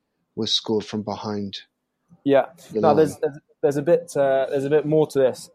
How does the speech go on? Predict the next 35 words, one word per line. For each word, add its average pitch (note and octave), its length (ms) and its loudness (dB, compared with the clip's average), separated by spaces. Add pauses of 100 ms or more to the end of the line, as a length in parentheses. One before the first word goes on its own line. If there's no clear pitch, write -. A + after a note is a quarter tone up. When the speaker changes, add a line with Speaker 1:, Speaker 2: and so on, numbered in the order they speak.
Speaker 2:
that, B2+ 180 2 (180)
um, A2+ 440 0 (120)
and, B2 140 0
and B2+ 180 0
it C3 140 -4
is, B2+ 300 -2
might C#3 220 0
sound C#3 180 2
like C3 160 2
I'm B2+ 100 -2
gonna B2+ 160 0
talk C3+ 260 0
around B2+ 180 4
the A#2+ 80 -6
question, A2+ 400 -4 (520)
um, G#2+ 300 -2
but, A#2 180 -2
but A#2 120 0
I - 20 4
Speaker 1:
No, A#2+ 80 4
Speaker 2:
will C#3 80 8
Speaker 1:
I'm C#3+ 80 6
Speaker 2:
get C3 80 4
Speaker 1:
more E3 160 2
Speaker 2:
to E3 60 -2
Speaker 1:
than D3+ 100 -2
Speaker 2:
it. - 20 -2
Speaker 1:
happy D3+ 200 -2
for C#3+ 120 -6
you C#3 100 2
to - 40 -12
talk - 380 0
around C#3+ 180 4
the C3+ 80 2
question C3 480 0